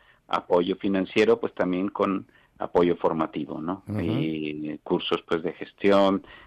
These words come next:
Speaker 1: de digitalización, cursos de idiomas, etcétera.
Speaker 2: Ah,
Speaker 1: Esto lo
Speaker 2: bueno.
Speaker 1: pondremos en marcha en unos días, cuando ya lo tengamos habilitado, y lo vamos a ofrecer a todos los empresarios, eh, que hayan accedido a estas ayudas, empresarios y autónomos, vamos.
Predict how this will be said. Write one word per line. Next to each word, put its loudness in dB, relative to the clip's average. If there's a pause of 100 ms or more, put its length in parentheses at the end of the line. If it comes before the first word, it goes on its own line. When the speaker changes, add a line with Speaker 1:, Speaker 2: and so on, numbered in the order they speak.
(140)
Speaker 1:
de 0
digitalización, 2
cursos -6
de -6
idiomas, 0
etcétera. -10 (340)
Speaker 2:
Ah, -14
Speaker 1:
Esto -4
lo 2
Speaker 2:
bueno. 2
Speaker 1:
pondremos 2
en 0
marcha 2
en -4
unos 0
días, 4 (140)
cuando -8
ya -12
lo -4
tengamos -2
habilitado, 2
y -8
lo 0
vamos -4
a -10
ofrecer -2 (400)
a 2
todos 4
los -2 (120)
empresarios, -4 (540)
eh, -2
que -2
hayan 2
accedido 0
a -2
estas -10
ayudas, -4
empresarios 0
y 6
autónomos, -2
vamos. -18